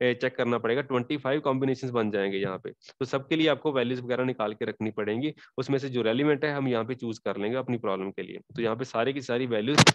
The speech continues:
जैसे एक को मैंने फिक्स कर लिया, दूसरे को वेरी कर रहा हूँ। यहाँ पे टू के लिए ए, एम वन को फिक्स कर लेते हैं टू के ऊपर,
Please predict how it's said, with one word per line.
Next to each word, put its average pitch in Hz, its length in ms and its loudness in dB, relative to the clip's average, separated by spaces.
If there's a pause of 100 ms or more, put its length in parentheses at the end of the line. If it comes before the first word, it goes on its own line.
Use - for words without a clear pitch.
(140)
जैसे 123 240 0
एक 117 180 -4
को - 160 6
मैंने 117 140 0
फिक्स 135 280 4
कर 120 100 -4
लिया, 117 180 -2
दूसरे 117 280 -10
को 117 120 -6
वेरी 113 220 -2
कर 110 120 -4
रहा 110 160 0
हूँ। 117 100 0
यहाँ 110 180 0
पे 127 160 -2 (400)
टू 127 160 -2
के 131 180 -2
लिए 127 300 0 (160)
ए, 120 260 0
एम 120 200 2
वन 127 100 2
को 123 100 -2
फिक्स 123 200 -8
कर 120 180 -2
लेते 117 200 0
हैं 117 80 0
टू 127 160 -2
के 127 120 -4
ऊपर, 127 300 -2